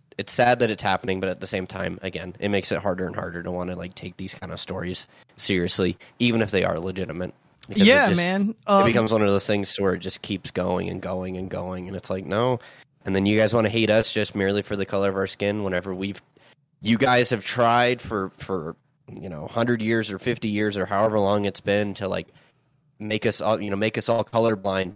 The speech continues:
Speaker 1: and then now we're not allowed to be.
Speaker 2: Yeah.
Speaker 1: So it's like, well, which is it?
Speaker 2: I know, right? Damned if you do, damned if you don't. Uh, Obama, uh, re-, re-, but Frogman, uh, he got the most votes in history. I know, right?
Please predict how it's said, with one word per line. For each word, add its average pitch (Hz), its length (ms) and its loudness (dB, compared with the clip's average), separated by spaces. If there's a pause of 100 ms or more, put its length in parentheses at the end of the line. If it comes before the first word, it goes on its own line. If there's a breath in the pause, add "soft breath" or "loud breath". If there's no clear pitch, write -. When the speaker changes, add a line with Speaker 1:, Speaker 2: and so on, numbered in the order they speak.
Speaker 1:
and 98 120 -4
then 90 180 -4
now 101 200 4
we're 110 100 4
not 107 160 0
allowed 95 320 -4
to - 100 -16
be. - 180 -18 (760)
Speaker 2:
Yeah. 180 220 4
Speaker 1:
So 170 40 4
it's 143 120 0
like, 95 200 0
well, 107 380 4
which 110 260 0
is 92 160 -2
it? 87 160 -10 (640)
Speaker 2:
I 175 100 6
know, 160 160 4
right? 165 220 2
Damned 220 220 6
if 233 100 4
you 233 80 6
do, 226 200 6
damned 196 260 4
if 185 120 -2
you 185 60 2
don't. 165 300 0 (540 soft breath)
Uh, 175 180 4
Obama, 214 420 2
uh, 160 300 0
re-, 147 300 0 (120)
re-, 170 280 -2
but 196 200 0
Frogman, 226 800 4
uh, 202 200 4
he 196 200 0
got - 180 -4
the 196 60 0
most 202 240 4
votes 214 280 -2
in 208 80 4
history. 147 580 0
I 165 100 -4
know, 123 160 -2
right? 123 240 -2